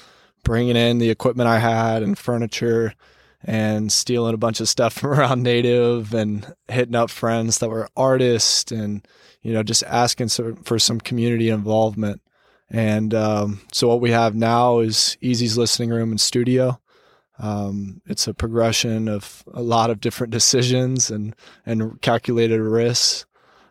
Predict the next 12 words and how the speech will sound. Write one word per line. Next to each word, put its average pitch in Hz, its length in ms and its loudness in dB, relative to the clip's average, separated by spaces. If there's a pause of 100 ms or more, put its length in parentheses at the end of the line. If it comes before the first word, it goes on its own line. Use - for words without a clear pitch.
(120)
Um, 104 680 -2 (220)
but 117 120 0
really, 117 600 2
you 117 120 -6
know, 113 120 2
what 113 180 2
I'm 113 260 2
trying 120 440 0
to 113 120 2
encapsulate 113 600 -2
here 113 260 -2
now, 110 520 0